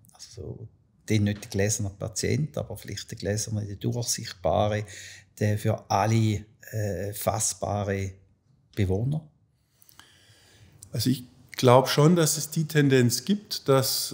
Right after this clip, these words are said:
Speaker 2: äh, Adressatinnen vielfach, ich kann jetzt nicht für, für alle Arbeitsbereiche sprechen natürlich, aber vielfach,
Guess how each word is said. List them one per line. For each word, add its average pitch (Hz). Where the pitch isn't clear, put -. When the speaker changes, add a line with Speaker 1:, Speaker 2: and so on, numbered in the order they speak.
Speaker 2:
äh, 127
Adressatinnen 143
vielfach, 151
ich 123
kann 123
jetzt 117
nicht 120
für, 113
für 110
alle 120
Arbeitsbereiche 117
sprechen 120
natürlich, 139
aber 113
vielfach, 143